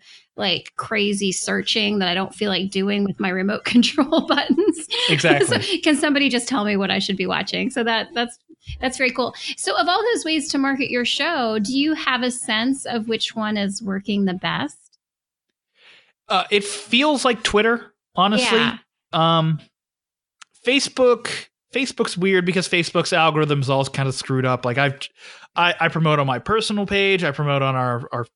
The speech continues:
Speaker 2: our Facebook page for the show, and Twitter just seems to get more responses in general. Now, I mean,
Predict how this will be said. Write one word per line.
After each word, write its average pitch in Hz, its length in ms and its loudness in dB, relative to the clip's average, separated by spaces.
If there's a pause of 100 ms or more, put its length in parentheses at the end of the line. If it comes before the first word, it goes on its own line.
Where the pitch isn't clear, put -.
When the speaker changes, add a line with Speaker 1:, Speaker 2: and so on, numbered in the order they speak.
(640)
Speaker 2:
our 135 120 2
Facebook 143 440 -2
page 135 220 0
for - 100 -4
the 120 80 -4
show, 196 520 2 (360)
and 175 160 0
Twitter 262 240 2
just 233 200 0
seems 214 240 0
to 196 80 0
get 165 180 0
more 156 140 2
responses 139 520 0
in 131 100 0
general. 123 340 0
Now, 170 340 0 (600)
I 175 80 0
mean, 185 280 2